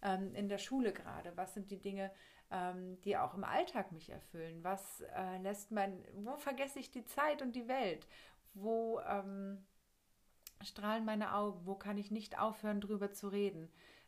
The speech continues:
Ähm, und das sind so die Anhaltspunkte, die du hast, um zu gucken, „Mensch, was möchte ich denn eigentlich, ähm, beruflich machen?“ Und an dieser Stelle möchte ich auch noch mal was ganz Wichtiges sagen.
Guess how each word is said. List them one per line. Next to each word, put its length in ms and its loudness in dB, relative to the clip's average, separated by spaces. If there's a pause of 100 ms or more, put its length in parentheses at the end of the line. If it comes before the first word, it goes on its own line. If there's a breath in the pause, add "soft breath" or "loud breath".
(100)
Ähm, 420 -2
und 160 -2
das 180 0
sind 220 -2
so 80 -2
die 140 -2
Anhaltspunkte, 760 -2
die 120 -4
du 200 -4
hast, 340 -10
um 340 -2
zu 160 -6
gucken, 480 -4 (240 loud breath)
„Mensch, 240 0
was 160 -4
möchte 240 -4
ich 80 -8
denn 140 -8
eigentlich, 600 -6 (140)
ähm, 360 -6
beruflich 480 -12
machen?“ 340 -16 (480 loud breath)
Und 160 2
an 140 4
dieser 260 0
Stelle 300 0
möchte 280 -6
ich 160 -14
auch 220 8
noch 80 0
mal 180 -2
was 160 -8
ganz 300 -4
Wichtiges 500 -8
sagen. 360 -8